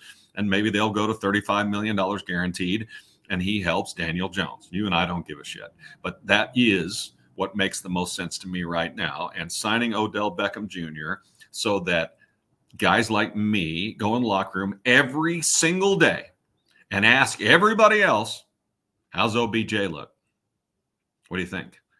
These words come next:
How exciting is it gonna be when he gets back on the field?" Dak Prescott already started a week and a half ago saying,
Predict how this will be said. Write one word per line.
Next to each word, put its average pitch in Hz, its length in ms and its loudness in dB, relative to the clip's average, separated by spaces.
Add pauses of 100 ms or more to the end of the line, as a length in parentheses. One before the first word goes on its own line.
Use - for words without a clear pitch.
How 98 100 -8
exciting 95 380 -4
is 85 100 -6
it 92 40 -10
gonna 87 120 -6
be 85 160 -6
when 82 140 -8
he 87 80 -6
gets 85 160 -6
back 85 260 -6
on 80 100 -8
the 76 60 -10
field?" - 320 -16 (640)
Dak 175 220 -2
Prescott 110 380 0
already 101 260 0
started 110 340 -4
a 82 40 -4
week 110 200 -2
and 90 80 -4
a 87 40 -2
half 117 240 -4
ago 90 200 -4
saying, 87 380 -4